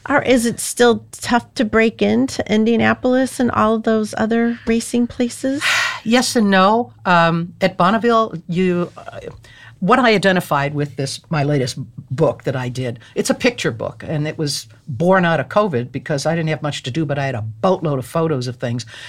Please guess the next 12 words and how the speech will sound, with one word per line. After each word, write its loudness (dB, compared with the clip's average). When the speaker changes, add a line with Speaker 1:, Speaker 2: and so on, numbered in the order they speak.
Speaker 2:
And 2
this 0
publisher 0
came 0
to -2
me, -4
and 0
they're -2
pictorially, 0
uh, 0
um, -4
based. 0